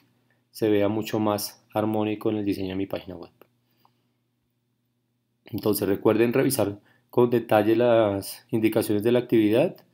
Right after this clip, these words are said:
y tengan en cuenta esta, este video como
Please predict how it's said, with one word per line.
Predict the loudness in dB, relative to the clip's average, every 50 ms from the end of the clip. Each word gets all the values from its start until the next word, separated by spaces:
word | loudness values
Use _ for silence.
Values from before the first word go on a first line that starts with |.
| _ _ _ _ _
y | -14
tengan | -6 -4 -2 -2 -2 -2 -4
en | -6
cuenta | -6 -6 -6 -6 -4 -2 -2 -2 -4 -6 -12 _ _
esta, | -4 -2 -2 -2 -2 0 0 2 2 0 -2 -4 -4
este | -8 -6 -2 0 0
video | 2 4 4 4 2 2 0 -2 -2
como | -2 -2 -2 0 0 0 -2 -2 -4 -6